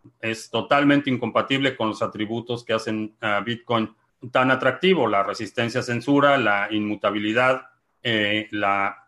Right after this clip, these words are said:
descentralización son, eh, atributos que te permiten, eh, tener control de tu dinero,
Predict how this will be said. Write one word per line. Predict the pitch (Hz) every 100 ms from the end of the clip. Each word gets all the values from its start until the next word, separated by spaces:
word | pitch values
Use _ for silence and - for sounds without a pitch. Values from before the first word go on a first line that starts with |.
| _
descentralización | 107 120 117 117 113 110 104 113 135 135 139
son, | 135 123 123 120 - _ _ _
eh, | 113 107 104 107 -
atributos | 107 123 123 139 131 147 147
que | -
te | -
permiten, | 95 110 113 123 127 131 131 131
eh, | 107 98
tener | 107 110 113
control | 120 110 110 110
de | 113
tu | 113 123
dinero, | 135 135 139